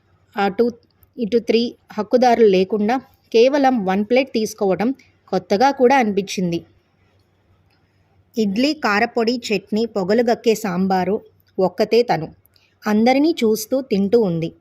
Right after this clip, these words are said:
చుట్టుపక్కల అనేక మంది ప్రయాణికులున్నారు. వారిలో ఒం-, ఒంటరి మగ ప్రయాణికులు చాలామందే ఉన్నారు. ఆడవాళ్లు మాత్రం పిల్లలతోటో భర్తతోటో బంధువులతోటో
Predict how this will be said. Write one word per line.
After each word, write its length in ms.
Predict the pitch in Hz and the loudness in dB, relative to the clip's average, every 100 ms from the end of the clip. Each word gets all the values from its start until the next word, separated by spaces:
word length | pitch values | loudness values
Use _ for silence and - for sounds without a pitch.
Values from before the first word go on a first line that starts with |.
| _ _ _ - | _ _ _ -6
చుట్టుపక్కల 580 | 262 330 320 277 262 220 | -4 -2 -2 -2 0 0
అనేక 300 | 202 226 214 | 2 0 0
మంది 300 | 202 214 294 | 0 -2 -2
ప్రయాణికులున్నారు. 920 | 208 196 220 233 226 180 170 160 156 _ _ _ - | -2 0 0 0 0 0 -2 -4 -6 _ _ _ -4
వారిలో 460 | 196 202 349 285 226 | 0 2 4 4 2
ఒం-, 300 | 208 185 208 208 - - 190 | 2 0 -2 -4 -16 -12 -2
ఒంటరి 380 | 202 233 311 | 0 0 2
మగ 200 | 262 202 | 2 2
ప్రయాణికులు 540 | 226 247 233 226 226 233 | 2 2 2 2 2 0
చాలామందే 640 | 208 165 175 226 214 208 | 0 0 0 0 0 0
ఉన్నారు. 380 | 175 170 151 - - _ _ _ - | 0 -2 -6 -8 -16 _ _ _ -6
ఆడవాళ్లు 540 | 170 196 277 302 311 | -2 0 2 0 0
మాత్రం 360 | 285 254 247 262 | 0 0 0 -2
పిల్లలతోటో 720 | 240 202 214 233 226 208 226 | 0 2 2 2 0 0 0
భర్తతోటో 720 | 196 180 - 240 233 208 190 226 | 0 -2 -2 -2 0 -2 0 0
బంధువులతోటో 840 | 180 175 185 214 233 220 208 190 | 0 -2 -2 0 -2 0 -2 -2